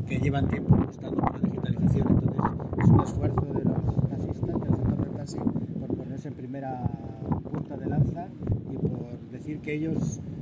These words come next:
no están esperando la solución de sus problemas, sino que ellos son parte actora de la solución de sus problemas,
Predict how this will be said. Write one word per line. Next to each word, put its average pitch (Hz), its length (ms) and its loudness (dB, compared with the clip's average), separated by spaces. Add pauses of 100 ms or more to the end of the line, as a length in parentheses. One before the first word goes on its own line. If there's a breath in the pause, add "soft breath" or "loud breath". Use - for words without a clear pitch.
(140)
no 147 100 -4
están 147 240 -2
esperando 143 1080 -2 (140)
la 131 100 -4
solución 139 320 -8
de 139 80 -8
sus 135 120 -14
problemas, 143 420 -10
sino 135 200 -12
que 139 80 -14
ellos 139 200 -10 (340)
son 143 160 -6
parte 143 320 -6
actora 143 440 -2
de 135 140 -10
la 123 140 -12
solución 127 340 -12
de 127 60 -10
sus - 140 -8
problemas, - 420 0